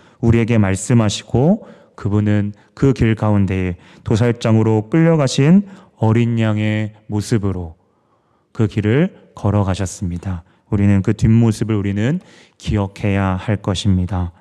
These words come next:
성경에서 이러한 예수님의 보증을 맛보게 하는 믿음의 사람들의 모습이 그려집니다.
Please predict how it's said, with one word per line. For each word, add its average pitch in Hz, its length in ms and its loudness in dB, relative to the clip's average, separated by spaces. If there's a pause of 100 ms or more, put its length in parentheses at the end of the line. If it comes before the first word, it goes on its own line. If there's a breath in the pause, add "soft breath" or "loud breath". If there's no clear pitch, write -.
(400 loud breath)
성경에서 151 520 2
이러한 123 360 4
예수님의 127 380 4
보증을 123 420 2
맛보게 120 540 0
하는 117 460 2 (420 loud breath)
믿음의 135 500 2
사람들의 127 720 0
모습이 110 760 0
그려집니다. 95 880 -2